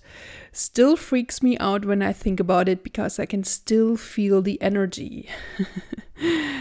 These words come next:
So I guess the first time I ever got in contact with the so-called other side was a Halloween night when I was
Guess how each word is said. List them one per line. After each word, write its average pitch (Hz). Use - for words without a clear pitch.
So 196
I 202
guess 208
the 202
first -
time 185
I 190
ever 247
got 214
in 202
contact 196
with 196
the 180
so-called 202
other 254
side 190
was 196
a 208
Halloween 240
night 190
when 202
I 208
was 190